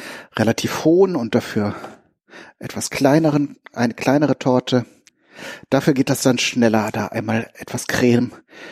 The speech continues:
rundherum aufzubringen. Und der Trick mit dem Backpapier, naja,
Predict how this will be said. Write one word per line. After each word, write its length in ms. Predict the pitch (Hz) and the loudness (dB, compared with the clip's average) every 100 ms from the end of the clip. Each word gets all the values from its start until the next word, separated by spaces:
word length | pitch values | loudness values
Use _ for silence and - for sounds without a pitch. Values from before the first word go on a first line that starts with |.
| - _ | -20 _
rundherum 840 | 120 - 131 127 120 104 120 127 117 - - | -12 -2 0 2 0 2 2 2 0 -8 -2
aufzubringen. 840 | 117 - - 127 117 120 123 107 - - _ - - - _ _ _ _ _ | -2 -2 -4 0 2 2 0 -4 -18 -20 _ -20 -20 -20 _ _ _ _ _
Und 460 | - - 127 - - | -14 -6 -4 -2 -2
der 120 | - | 0
Trick 280 | - 147 - | -2 -4 -6
mit 140 | - | -2
dem 140 | 123 | 0
Backpapier, 640 | 147 - - - - 151 147 | 0 -2 -4 -6 2 4 6
naja, 460 | 120 127 127 117 | 6 6 4 2